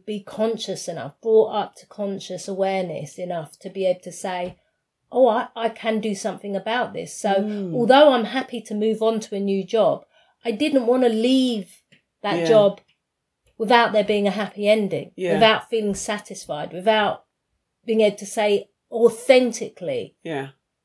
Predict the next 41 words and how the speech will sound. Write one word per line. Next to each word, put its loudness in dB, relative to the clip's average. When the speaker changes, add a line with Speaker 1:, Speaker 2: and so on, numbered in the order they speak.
Speaker 1:
"Thank -2
you, -10
goodbye, -4
this -2
Speaker 2:
Yeah. 0
Speaker 1:
is -4
great." -2
Speaker 2:
Mm. -10
Speaker 1:
You -2
know, -4
having 6
watched 4
a -6
film 0
and 0
you, -4
you -4
have -2
a 2
round 4
of -2
applause. 2
I've -4
had -8
that -10
feeling -4
at -6
work. -10
Speaker 2:
So 0
how 2
can -12
people -10
apply -6
this? -8
Speaker 1:
You -4
listen 0
to -6
your 0
Adam, -2
your -8
desire. -2